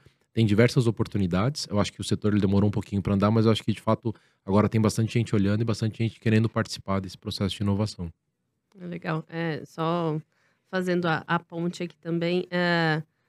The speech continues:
Speaker 2: o meu, o meu pai, ele é engenheiro também. É, é, é engraçado ver esses paralelos, né? Porque eu trabalho com inovação,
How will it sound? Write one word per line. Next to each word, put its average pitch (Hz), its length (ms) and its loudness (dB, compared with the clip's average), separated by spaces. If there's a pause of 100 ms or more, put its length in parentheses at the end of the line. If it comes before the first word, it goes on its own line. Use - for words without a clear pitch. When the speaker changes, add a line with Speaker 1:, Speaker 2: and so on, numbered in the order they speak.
(340)
Speaker 2:
o 175 100 -4
meu, 180 640 4
o - 60 0
meu 190 180 6
pai, 196 320 0
ele 214 160 2
é 196 60 4
engenheiro 196 560 4
também. 165 400 2
É, 170 180 2
é, 180 340 2
é 175 100 -4
engraçado 185 640 -2
ver 165 140 -6
esses 170 200 -8
paralelos, 160 640 -6
né? 156 140 -6
Porque - 200 -20
eu 165 60 -18
trabalho 165 380 -6
com 180 120 -16
inovação, 170 880 -4